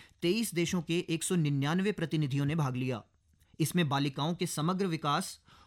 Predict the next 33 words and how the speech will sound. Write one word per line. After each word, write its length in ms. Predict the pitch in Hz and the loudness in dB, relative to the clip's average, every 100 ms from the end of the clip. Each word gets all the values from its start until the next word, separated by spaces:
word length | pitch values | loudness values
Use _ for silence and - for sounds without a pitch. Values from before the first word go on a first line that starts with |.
| - | 0
और 160 | 156 175 | 2 4
भविष्य 400 | 143 147 202 220 | 2 2 0 0
की 120 | 208 | 2
योजनाओं 420 | 180 147 151 160 | 2 2 0 0
पर 160 | 156 160 | 0 0
विशेष 420 | 143 185 190 - | 0 2 0 0
चर्चा 240 | 143 - | -4 -2
हुई। 340 | 131 135 110 - _ _ _ _ - | -2 -2 -4 -10 _ _ _ _ -6
डॉक्टर 240 | 139 - | -4 -2
धन 200 | 127 170 | 0 2
सिंह 180 | 190 185 | 2 2
रावत 300 | 151 143 160 | 0 0 -2
ने 200 | 139 156 - - - | -2 -2 -6 -12 -2
अगली 380 | 160 160 196 214 | 0 2 2 0
सोलहवीं 500 | - 170 202 214 214 - | 2 2 4 2 0 0
एशिया 320 | 185 214 208 | 2 2 -2
पैसिफिक 460 | 175 - 165 185 | -2 -2 -2 -2
रीजन 300 | 147 160 202 | 0 2 0
conference 480 | 175 147 135 165 175 - | 0 -2 0 -2 -2 -4
उत्तराखंड 560 | 151 - 202 202 185 180 | -6 0 0 0 0 0
में 120 | 180 | 0
आयोजित 360 | 143 156 151 160 | 2 2 2 -2
करने 280 | 147 139 147 | -2 -2 -2
का 100 | 147 | -4
प्रस्ताव 400 | 143 - 131 120 | -6 -6 -6 -6
रखा, 340 | 131 - 110 - _ - | -6 -6 -8 -10 _ -6
जिस 160 | 147 | -4
पर 160 | - 151 | -2 -4
सभी 320 | - 156 190 | -2 -2 0
प्रतिभागियों 560 | 185 165 147 135 135 139 | 0 -2 -2 -2 -2 -2
ने 100 | 170 | -2
सहमति 380 | 156 139 123 127 | -2 -2 -4 -4
दी। 180 | 123 | -6